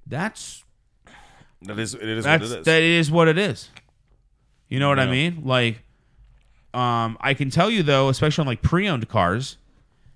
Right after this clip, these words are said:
Speaker 1: if a pre-owned car is there December first and still there December thirty-first, it, it will be cheaper.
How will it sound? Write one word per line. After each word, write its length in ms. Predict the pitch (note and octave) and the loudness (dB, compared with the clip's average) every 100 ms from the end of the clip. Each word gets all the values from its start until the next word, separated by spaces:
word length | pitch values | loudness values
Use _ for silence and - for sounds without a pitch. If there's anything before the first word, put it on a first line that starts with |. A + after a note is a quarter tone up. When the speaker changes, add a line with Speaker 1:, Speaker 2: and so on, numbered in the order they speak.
| - | -6
Speaker 1:
if 180 | A#2 A2+ | -4 -2
a 60 | |
pre-owned 500 | - F3 G#3 G#3+ G3 | 0 0 0 0 -2
car 320 | - E3 E3 | 0 2 4
is 160 | D#3 C3 | 4 2
there 160 | C3+ C#3 | 0 0
December 460 | A#2 - C#3+ B2+ | 0 -2 -2 -2
first 480 | - C3+ E3 - - _ _ _ _ _ _ | -2 0 0 -4 -14 _ _ _ _ _ _
and 180 | G#2 A#2 | -2 -2
still 340 | A2 - D3+ D3 | -2 0 2 2
there 200 | C#3 C3+ | 2 0
December 460 | A#2 - C3 A#2 | -2 -2 -2 -2
thirty-first, 760 | G#2 A2+ A#2+ C3+ E3 F3 - - _ | -2 -2 -2 -2 -2 -2 -4 -16 _
it, 160 | C#3+ C#3 | -2 0
it 160 | C3 C3+ | -2 2
will 140 | C3 | 0
be 100 | G#2+ | 0
cheaper. 420 | G#2 G2+ - B1+ | -4 -6 -8 -12